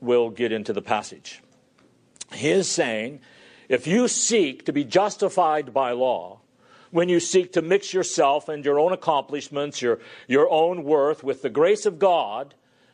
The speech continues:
then you have been severed from Christ, and you have fallen from grace. You've lost your hold on grace, and you have cut yourself off from any benefits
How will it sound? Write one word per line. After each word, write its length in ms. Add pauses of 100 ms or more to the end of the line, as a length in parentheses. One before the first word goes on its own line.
(200)
then 180
you 120
have 220
been 180
severed 800
from 180
Christ, 800 (760)
and 180
you 100
have 200
fallen 400
from 220
grace. 760 (880)
You've 300
lost 420
your 140
hold 720
on 380
grace, 680 (560)
and 160
you 100
have 160
cut 280
yourself 440
off 260
from 220
any 200
benefits 880